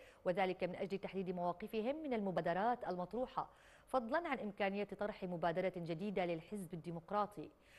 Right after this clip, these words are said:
وقد أعلن المتحدث باسم الحزب الديمقراطي محمود محمد أن المدة المقررة لتشكيل الحكومة تكاد تنتهي، وهناك سعي جاد لحل الانسداد السياسي القادم.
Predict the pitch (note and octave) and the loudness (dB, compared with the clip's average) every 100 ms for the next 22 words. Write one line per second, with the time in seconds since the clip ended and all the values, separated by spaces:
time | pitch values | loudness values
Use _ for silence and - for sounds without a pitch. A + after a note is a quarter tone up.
0 | - - A3+ A#3+ A#3+ G#3+ G#3 A3+ A3+ G#3+ | -20 4 10 10 8 4 6 4 4 0
1 | G3+ - G3 A3+ D#4+ A3+ A3 F#3+ G3+ F3 | -2 -4 -2 0 0 -4 -4 -6 -6 -6
2 | E3+ F3+ - F#3 F3 G3+ F3+ F#3 G3 F3 | -4 -4 -2 -2 0 -2 -2 -2 -4 -4
3 | E3+ A3 G#3+ F3+ - - - F3+ F3 F3 | -6 -2 0 -2 -4 -20 -14 -6 -4 -2
4 | F#3 F3+ F3 F3 - F3 F3 B3 D#4 D#4+ | -2 -2 -2 -2 -2 0 2 2 0 -2
5 | D4 - C#4 B3 A#3 A#3 A3+ G#3 - - | -4 -2 -2 -2 -4 -2 0 0 -2 -14
6 | - - F#3 F#3+ F3+ A#3 B3 A3+ E3+ D#3 | -10 -6 0 2 2 2 0 0 -2 -4
7 | - - - - F#3+ F#3 F3+ G#3 E4 - | -6 -20 -14 -2 0 2 0 2 -2 0
8 | C#4 C4+ B3 F#3+ G3+ C#4 B3 C4 B3+ A3 | 0 2 2 4 4 4 2 -2 2 2
9 | G3 F#3+ F3+ E3+ E3 - F3+ F3 F#3+ - | 0 -2 0 0 -2 -2 -2 -2 -4 -4
10 | E3+ D#3 D3 A3 | -8 -8 -10 -10